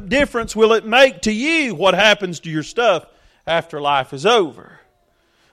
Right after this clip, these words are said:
Bottom line, after you die, you have very little control over what happens to the things you possess. You say, "Oh, well, I've got that all figured out.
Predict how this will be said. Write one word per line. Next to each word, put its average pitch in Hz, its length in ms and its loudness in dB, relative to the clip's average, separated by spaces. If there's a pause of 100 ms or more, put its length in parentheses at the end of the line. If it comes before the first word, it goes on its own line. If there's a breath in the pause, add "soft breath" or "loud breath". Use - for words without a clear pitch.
Bottom 214 380 4
line, 233 320 2
after 226 260 2
you 208 180 -8
die, 269 360 6
you 233 220 0
have 196 180 0
very 285 440 -4
little 269 280 -6
control 180 680 -10 (720)
over 131 260 -2
what 127 200 0
happens 104 680 -6 (540)
to 135 80 -12
the 123 100 -10
things 120 360 -8
you 101 80 -20
possess. - 720 -20 (1500)
You 185 100 -12
say, 269 140 2
"Oh, 294 280 8
well, 262 120 6
I've 330 280 4
got 320 240 4
that 285 140 4
all 277 200 4
figured 226 380 -4
out. 254 520 -4